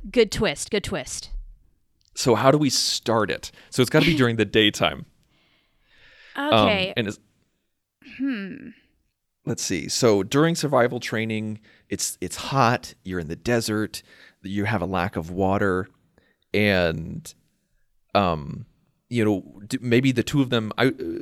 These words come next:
Speaker 2: the two of them get separated from the rest of everybody else. Like they, they, uh, it's, it's because when you're doing survival training, I'm sure you're in a group, and so I wanna say that Trip and Archer get separated,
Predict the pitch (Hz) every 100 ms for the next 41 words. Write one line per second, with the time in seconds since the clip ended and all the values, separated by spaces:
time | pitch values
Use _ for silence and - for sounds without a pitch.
0 | - - - _ 135 127 180 135 120 117
1 | - 110 - 101 90 87 - _ - 107
2 | 90 82 - 98 - - - - - -
3 | 92 90 101 95 90 - _ - - -
4 | _ - 113 104 98 92 90 - 104 -
5 | - 98 - 120 123 110 - 123 127 120
6 | 143 131 113 120 113 107 104 95 95 -
7 | 95 90 90 101 107 87 - - - _
8 | _ _ _ - 110 - 104 92 85 -
9 | 117 131 110 104 92 - - 110 107 87
10 | 85 - 80 80 - 101 - 95 92 87